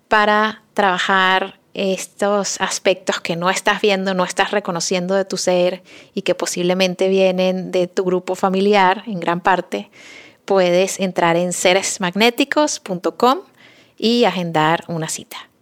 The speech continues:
Vamos a estar cada día más despiertas, más despiertos. Vamos a tomar responsabilidad por nuestra participación en dinámicas familiares, por hacer este trabajo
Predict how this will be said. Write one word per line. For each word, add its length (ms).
Vamos 640
a 60
estar 340
cada 300
día 640
más 340
despiertas, 880
más 160
despiertos. 920
Vamos 240
a 60
tomar 280
responsabilidad 920
por 340
nuestra 320
participación 1040
en 160
dinámicas 800
familiares, 1000
por 560
hacer 500
este 220
trabajo 680